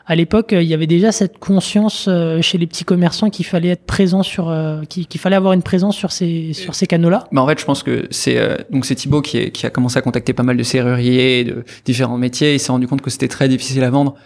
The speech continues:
Speaker 2: euh, parce que le, le coût d'acquisition, d'acquisition, euh, était pas supporté par, euh, les revenus.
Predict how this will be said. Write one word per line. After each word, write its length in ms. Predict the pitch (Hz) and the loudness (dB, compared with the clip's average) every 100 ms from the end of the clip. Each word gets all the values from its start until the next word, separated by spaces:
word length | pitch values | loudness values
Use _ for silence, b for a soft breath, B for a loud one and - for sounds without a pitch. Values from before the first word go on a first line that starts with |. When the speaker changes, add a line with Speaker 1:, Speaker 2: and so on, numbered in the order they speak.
| B B B | B B B
Speaker 2:
euh, 500 | 123 120 110 110 - - | -2 0 -2 -2 -4 -4
parce 200 | 127 123 | -2 0
que 100 | - | 0
le, 220 | 131 127 | 0 0
le 80 | 120 | -2
coût 160 | 120 139 | -2 0
d'acquisition, 600 | 123 131 127 - 147 151 - | 0 0 -2 0 0 0 -2
d'acquisition, 500 | 123 131 123 143 156 B B B B | -2 0 0 0 -2 B B B B
euh, 540 | 127 120 117 113 110 107 - - | -2 0 0 -2 -4 -4 -6 -4
était 200 | 127 123 | -2 -2
pas 280 | 131 135 135 | 0 2 2
supporté 360 | 123 - - 135 | 0 -4 -2 0
par, 280 | 135 113 117 | 0 -2 -2
euh, 140 | 117 | -2
les 100 | 104 | -2
revenus. 340 | 120 123 147 | 0 2 0